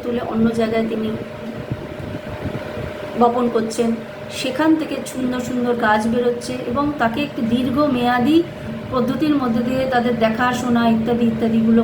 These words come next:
করে শেষে গিয়ে তিন মাস বাদে বা, বা চার মাস বাদে সে দেখছে বা আমরাও দেখছি যে শস্য শ্যামলা তার হয়ে জ-, হয়ে গেছে জমিটা এবং সুন্দর সেখানে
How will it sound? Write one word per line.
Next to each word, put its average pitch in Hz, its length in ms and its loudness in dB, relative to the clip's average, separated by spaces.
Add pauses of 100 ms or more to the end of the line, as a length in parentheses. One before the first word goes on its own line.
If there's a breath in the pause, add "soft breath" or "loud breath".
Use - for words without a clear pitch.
করে 254 240 2 (380)
শেষে 240 300 0
গিয়ে 277 340 0 (600)
তিন 262 200 2
মাস 311 260 4
বাদে 240 260 2
বা, 226 200 4 (120)
বা 226 100 2
চার 226 220 2
মাস 269 320 0
বাদে 240 300 0 (300)
সে 240 160 0
দেখছে 220 500 2
বা 254 140 4
আমরাও 220 520 2
দেখছি 226 360 0
যে 233 220 2
শস্য 247 440 -2
শ্যামলা 208 500 2 (520)
তার 220 160 2
হয়ে 226 240 6
জ-, 226 120 2
হয়ে 220 300 0
গেছে 233 260 2
জমিটা 220 360 0
এবং 226 320 2
সুন্দর 247 460 4
সেখানে 226 460 2